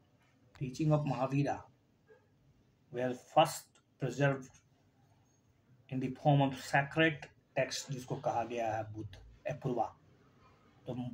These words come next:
महावीर के जो पहला जो सेक्रेट टीचिंग था,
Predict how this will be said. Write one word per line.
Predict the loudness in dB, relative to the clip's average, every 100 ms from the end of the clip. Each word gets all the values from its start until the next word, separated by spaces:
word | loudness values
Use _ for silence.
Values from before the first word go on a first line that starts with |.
| -12
महावीर | -4 2 4 8 6 6
के | 4
जो | 8 8 8 4 -2 -20 -20 -20 -20 _ _ _ _
पहला | 2 4 4 0 -2 _ -20 _
जो | 0 6 8 6 2 -6 -12
सेक्रेट | 2 2 4 -2 0
टीचिंग | -2 2 2
था, | 4